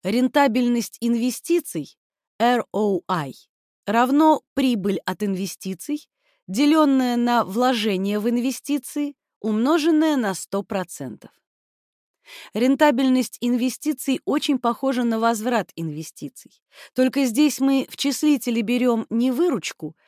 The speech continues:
а прибыль. Причем только ту прибыль,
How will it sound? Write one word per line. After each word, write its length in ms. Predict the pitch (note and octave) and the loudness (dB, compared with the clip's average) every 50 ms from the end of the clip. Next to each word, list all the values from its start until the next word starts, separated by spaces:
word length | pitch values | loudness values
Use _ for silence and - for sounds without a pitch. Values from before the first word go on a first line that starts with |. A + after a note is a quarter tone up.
| _ _ | _ _
а 160 | - - A#3 | -4 -2 -2
прибыль. 500 | - - D4+ D#4+ D#4 A#3 D3 C#3 C3+ - _ _ _ _ _ _ _ _ _ _ | -2 0 0 0 0 0 -2 -6 -12 -14 _ _ _ _ _ _ _ _ _ _
Причем 480 | - A#3 C4 A#3+ - - C4+ A#3+ - - | -2 -2 -2 -2 0 0 0 0 -2 -2
только 420 | - B3 B3 A#3+ - - G#3+ F3+ | 0 0 0 0 0 -2 -8 -8
ту 220 | - - C#4 D#4+ | -4 -2 -2 -2
прибыль, 540 | D4+ - F4 D#4+ D4 A#3+ E3 D3+ C#3+ F#3 - | -2 0 2 2 2 2 0 -4 -8 -12 -16